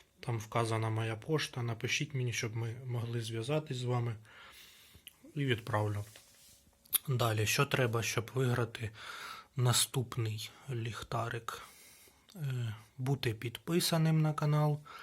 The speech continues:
або підписатися. Е, так, поставити лайк під цим відео, повністю подивитись відео і написати коментар. Е, теж пишете «хочу ліхтар»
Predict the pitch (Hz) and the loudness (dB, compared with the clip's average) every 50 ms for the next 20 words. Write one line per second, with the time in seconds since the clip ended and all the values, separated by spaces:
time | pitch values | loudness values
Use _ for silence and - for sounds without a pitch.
0 | - - - - - - - _ _ - 139 117 113 120 113 107 113 117 - - | -16 -16 -18 -18 -20 -20 -20 _ _ -4 -2 0 2 2 0 0 0 -6 -8 -4
1 | - 120 - - - 156 160 156 160 147 - - - 143 143 - - - - - | -2 0 0 2 4 2 2 2 0 -2 -2 0 0 -2 -2 -4 -8 -16 -20 -18
2 | - - - - - - - _ _ _ _ _ _ _ - 147 135 131 131 127 | -18 -18 -18 -20 -20 -20 -20 _ _ _ _ _ _ _ -10 -6 -6 -4 -4 -2
3 | 123 113 107 110 - - 117 104 107 - - - - 117 - - - - 127 123 | -4 -4 -6 -6 -6 -4 -4 -4 -4 -6 -6 -2 0 0 0 2 4 4 4 4
4 | 117 120 117 113 - - 117 117 123 127 147 151 151 151 - - - - 151 135 | 4 2 0 0 -2 -2 0 0 2 2 2 2 0 -2 -8 -10 -6 -6 -6 -4
5 | - - - 147 139 135 131 135 135 135 131 127 131 127 123 123 120 113 107 - | -2 0 2 2 4 4 2 2 2 0 2 2 2 4 4 2 0 -2 -4 -8
6 | - - _ - - 135 131 120 117 117 117 107 107 - - - 113 - - 117 | -20 -20 _ 2 4 6 6 6 6 2 0 0 -2 -4 -4 -4 -4 -2 -2 -2
7 | 113 113 113 113 113 107 107 - 117 - - - - 131 135 139 139 143 147 147 | 0 0 0 0 0 -2 -2 -2 -4 -2 -4 -4 -2 -2 -2 0 2 2 4 4
8 | 147 151 156 151 151 - _ _ _ _ _ _ _ _ _ _ - - - - | 6 4 4 2 0 -6 _ _ _ _ _ _ _ _ _ _ -20 -18 -18 -16
9 | - - - - - _ - - 151 165 180 196 202 190 170 151 131 - - 117 | -16 -16 -16 -18 -18 _ 0 2 4 6 6 4 4 4 2 2 2 2 2 4
10 | - 143 127 - 139 - - 131 127 127 123 120 120 117 117 113 - - - _ | 4 4 6 6 4 4 4 4 6 6 4 4 4 4 2 2 0 -4 -14 _
11 | _ - - - - - - - - - _ - 156 139 127 120 - - 151 147 | _ -18 -16 -16 -14 -16 -16 -18 -20 -18 _ -6 -4 -2 -2 -2 0 2 2 4
12 | 127 117 110 107 - - 113 104 - 120 104 - - 113 110 107 110 104 - - | 4 2 0 0 -2 -4 -2 0 0 0 -2 0 0 2 2 2 0 -2 -4 -8
13 | - - - - - - - - - 139 127 123 - - 113 107 113 107 - - | -20 -20 -20 -20 -20 -14 -8 0 4 4 4 4 4 2 2 4 2 2 0 0
14 | - 156 160 165 170 - - | 2 4 4 4 4 2 -2